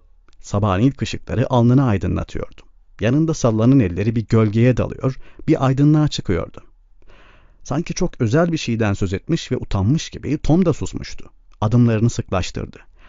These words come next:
Artık uzakta gri bir çizgi görebiliyorlardı. Pamuk fidelerinin arasından bir yılan kıvrıla kıvrıla yola çıktı. Tom olduğu yerde durup ona baktı. "Tarla yılanı." dedi. "Bırak gitsin." Yılanın çevresinden dolaşıp yollarına devam ettiler.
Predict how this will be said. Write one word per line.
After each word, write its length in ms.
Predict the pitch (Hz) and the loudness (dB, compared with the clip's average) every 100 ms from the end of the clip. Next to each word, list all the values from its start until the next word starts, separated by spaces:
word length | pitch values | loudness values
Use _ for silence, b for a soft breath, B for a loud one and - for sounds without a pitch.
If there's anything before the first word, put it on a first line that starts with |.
| b | b
Artık 340 | 110 - 151 | -2 0 -2
uzakta 340 | 117 127 123 127 | 0 -2 0 0
gri 320 | 113 123 139 | 2 2 2
bir 80 | 131 | 0
çizgi 320 | 123 110 120 | -2 -2 2
görebiliyorlardı. 840 | 120 120 123 131 139 98 - - - - B B B B | 4 4 2 0 0 -2 -6 -10 -20 -20 B B B B
Pamuk 240 | - 165 - | 0 0 2
fidelerinin 480 | 131 127 117 123 147 | 2 4 4 4 2
arasından 580 | 95 - 95 113 135 | 0 -4 -4 0 0
bir 80 | 120 | 0
yılan 300 | 113 104 117 b b | 0 2 0 b b
kıvrıla 380 | - 117 120 160 | 0 2 2 0
kıvrıla 360 | - 131 117 143 | 0 2 2 4
yola 200 | 123 101 | 2 0
çıktı. 320 | - - - - - - - | -4 -12 -18 -20 -20 -16 -4
Tom 220 | 104 107 | -2 0
olduğu 280 | 107 104 135 | 0 0 2
yerde 340 | 127 107 101 | 2 0 0
durup 220 | 110 110 107 | -2 -2 0
ona 180 | 101 | 0
baktı. 300 | 87 90 - - _ - _ - _ _ - | -2 -6 -14 -20 _ -20 _ -20 _ _ -8
"Tarla 260 | 104 117 135 | -2 2 2
yılanı." 340 | 113 104 95 | 2 0 -2
dedi. 240 | 90 - - _ - | -4 -8 -20 _ 0
"Bırak 240 | 107 - | 0 0
gitsin." 300 | 107 - - - - _ _ - b b b b b b | -6 -8 -14 -14 -20 _ _ -20 b b b b b b
Yılanın 260 | 113 139 139 | 2 4 4
çevresinden 640 | - 104 98 107 107 117 | 2 -2 -2 -2 2 2
dolaşıp 400 | 92 98 - - | 0 -4 -6 0
yollarına 420 | 110 104 98 117 | 0 2 0 2
devam 300 | 123 120 117 | 2 2 0
ettiler. 500 | 95 - 95 - - | -2 -6 -12 -12 -18